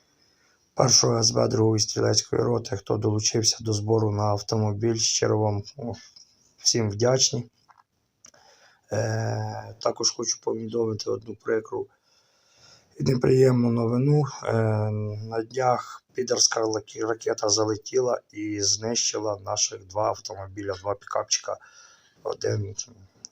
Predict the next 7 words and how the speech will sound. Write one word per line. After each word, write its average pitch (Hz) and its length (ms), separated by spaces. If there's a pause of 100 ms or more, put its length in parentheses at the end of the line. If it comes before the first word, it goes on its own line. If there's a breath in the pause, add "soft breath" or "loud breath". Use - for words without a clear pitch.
(100)
Mitsubishi 104 540
Л 104 180
двісті, 127 380
а 104 120
другий 104 480
Nissan 107 420
Navara. 98 420